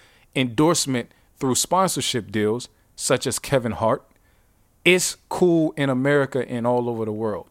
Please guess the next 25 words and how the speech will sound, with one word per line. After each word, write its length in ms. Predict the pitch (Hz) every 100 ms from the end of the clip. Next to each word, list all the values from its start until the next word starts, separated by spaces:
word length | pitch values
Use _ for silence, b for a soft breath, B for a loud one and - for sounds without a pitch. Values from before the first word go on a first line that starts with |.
| _
Let's 180 | 139 160
see 140 | -
what 160 | 151 139
he 120 | 139
says. 440 | 120 117 92 78 - b b b b
"One 160 | 127 147
of 100 | 143
our 80 | 143
most 300 | 143 135 -
popular 440 | 160 160 160 147
campaigns 680 | 143 156 143 - 151 151 120
with 280 | 123 - 110
dealers 440 | 139 160 165 143
and 120 | 143
consumers 600 | - 123 - 180 151 120
was 180 | 113 117
a 60 | 110
T 260 | - 185
V 160 | 185 190
commercial 480 | - 151 143 143 135
for 160 | 139
the 100 | 123
new 200 | 127 151
Ford 260 | 156 156 165
Explorer 540 | 151 - 165 127 110